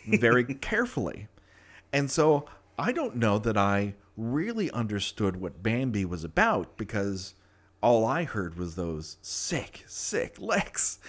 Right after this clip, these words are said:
Speaker 1: And then I started <laughs> to listen to the lyrics, and I'm like, "Oh, this is a very different song than I thought."
Speaker 2: It's also worth noting, of course, you know, it's in Prince's falsetto,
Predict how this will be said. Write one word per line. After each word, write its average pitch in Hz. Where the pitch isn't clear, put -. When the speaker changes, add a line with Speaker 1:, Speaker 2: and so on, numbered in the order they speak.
Speaker 1:
And 143
then 160
I 143
started 190
<laughs> -
to 170
listen 180
to 175
the 151
lyrics, -
and 143
I'm 113
like, -
"Oh, 120
this 127
is 190
a 190
very 101
different 87
song 92
than 85
I 76
thought." -
Speaker 2:
It's 170
also 208
worth 160
noting, 170
of 147
course, 127
you 143
know, 120
it's 107
in 151
Prince's 139
falsetto, 113